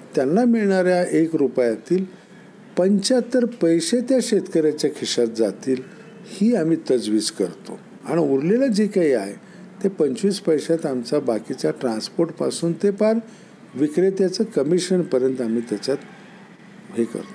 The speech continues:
ह्या अशा प्रकारचं जास्तीत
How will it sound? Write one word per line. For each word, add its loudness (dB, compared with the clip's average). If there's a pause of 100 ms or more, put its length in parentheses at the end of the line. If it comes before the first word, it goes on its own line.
(160)
ह्या 2
अशा 0
प्रकारचं 0 (720)
जास्तीत 0